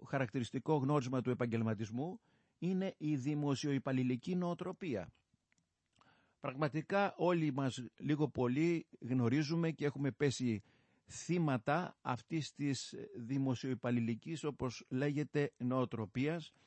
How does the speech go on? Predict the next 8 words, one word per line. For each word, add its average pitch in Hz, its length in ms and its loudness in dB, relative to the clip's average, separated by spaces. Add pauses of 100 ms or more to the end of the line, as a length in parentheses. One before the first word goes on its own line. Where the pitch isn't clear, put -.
(380)
η 151 140 -2
οποία 190 680 0 (320)
δυστυχώς 143 760 2
μαστίζει 156 840 0 (460)
μαζί 127 260 2
με 170 120 2
τη 143 100 0
γραφειοκρατία, 135 1000 2